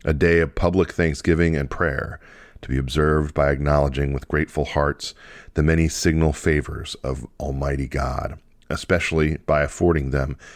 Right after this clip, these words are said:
an opportunity peaceably to establish a form of government for their safety and happiness. Now, therefore, I do recommend and assign Thursday, the twenty-sixth day of November, next to be devoted by the people of these states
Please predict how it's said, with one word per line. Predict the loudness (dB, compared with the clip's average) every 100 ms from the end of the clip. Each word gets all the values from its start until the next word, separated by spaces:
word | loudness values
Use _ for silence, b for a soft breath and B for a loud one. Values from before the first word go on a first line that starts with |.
| B B
an | -2
opportunity | 0 -2 -4 0 2 4 2
peaceably | 2 2 2 -4 -6 -14 -14 -8
to | -8
establish | -2 0 0 0 -4
a | -6
form | -2 0 0
of | 0
government | 0 0 -4 -10 -16 B B B
for | -4 -2
their | -2
safety | 0 0 0 -4 -6 -6
and | -10
happiness. | -6 -6 -8 -12 -14 -16 -20 _ _ _ _ _ _ _ _ _ -8 0
Now, | 2 4
therefore, | 2 0 2 4 4 0 B B B B
I | -2
do | 2 2
recommend | 2 0 2 2 2 0
and | -4
assign | -6 -2 0 2 0 -4 b b b b
Thursday, | 2 2 0 -6 -12 -16 _
the | -14
twenty-sixth | -4 0 0 2 -2 -2
day | -4 -4
of | -4
November, | -8 -8 -12 -12 -14 -18 _ _ -6
next | -6 -6 -14 -10
to | -6
be | -4
devoted | -2 0 0 -2 -6 B B B B
by | -2 0
the |
people | 2 0 2 2
of | 2
these | 0 -2
states | -2 -2 -2 -4 -14